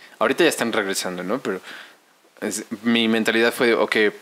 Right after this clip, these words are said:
ya sabía tocar esto, ya sabía hacer esto, ya sabía meterme a esto, ya estaba haciendo esto. Vamos a volver un poquito a jun-, a esto y vamos a juntar mis conocimientos, digamos, no académicos con los académicos, vamos a juntarlo,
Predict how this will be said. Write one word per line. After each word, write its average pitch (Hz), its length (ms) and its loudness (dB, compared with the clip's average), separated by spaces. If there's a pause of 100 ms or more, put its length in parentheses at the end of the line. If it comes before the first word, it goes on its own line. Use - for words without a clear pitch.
(120)
ya 110 160 2
sabía 104 320 0
tocar 101 400 -2
esto, 101 280 -2
ya 104 120 0
sabía 95 280 -2
hacer 92 200 -4
esto, 107 220 -2
ya 101 80 -2
sabía 95 400 -4
meterme 98 440 -6
a 98 60 -2
esto, - 200 -4
ya 113 80 2
estaba 98 240 -4
haciendo 95 320 -4
esto. 107 340 -4 (280)
Vamos 120 240 2
a 110 40 0
volver 104 840 2
un 117 100 -2
poquito 113 440 -2
a 104 40 0
jun-, 98 380 -6
a 101 160 -2
esto 123 320 2
y 170 60 4
vamos 117 320 0
a 117 60 -4
juntar 104 640 -2
mis 104 460 -2 (260)
conocimientos, 107 800 -2
digamos, 101 480 -2
no 104 120 0
académicos 110 600 -2
con 98 120 -8
los 95 160 -6
académicos, 180 600 -2
vamos 147 240 -2
a - 40 -12
juntarlo, 143 460 -2